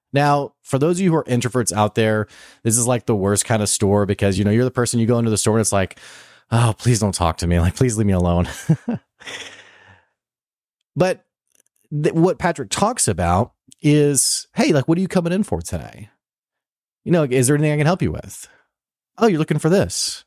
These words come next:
Oh, okay, cool." And what Patrick trains his staff to do is to actually learn a thing or two about the customers. "Oh, you like, you like this," you know, and I don't know enough about clothing, by the way.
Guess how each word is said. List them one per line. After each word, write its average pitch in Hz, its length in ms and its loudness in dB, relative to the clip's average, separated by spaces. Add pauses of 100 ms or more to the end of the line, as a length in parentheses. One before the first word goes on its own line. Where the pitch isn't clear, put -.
(100)
Oh, 220 200 2
okay, 165 240 -2
cool." 98 400 -4 (960)
And 156 140 2
what 175 140 0
Patrick 185 380 -2
trains 143 320 0
his 107 140 -2
staff 113 360 0
to 101 80 -6
do 107 640 2
is 117 160 2
to - 140 -2
actually 113 640 0 (320)
learn 160 400 2
a 196 60 0
thing 92 220 -4
or 90 60 -2
two 98 320 0
about 98 280 0
the - 80 -4
customers. - 800 -6 (520)
"Oh, 180 220 2
you 104 280 0
like, 101 840 -2 (460)
you 127 200 2
like 139 260 2
this," - 560 -2
you 104 100 -4
know, 104 80 -2
and 98 320 0
I 120 60 2
don't 143 140 -2
know 131 80 2
enough 113 160 -4
about 95 180 -2
clothing, 90 380 0
by 82 100 2
the 80 120 -2
way. 82 280 0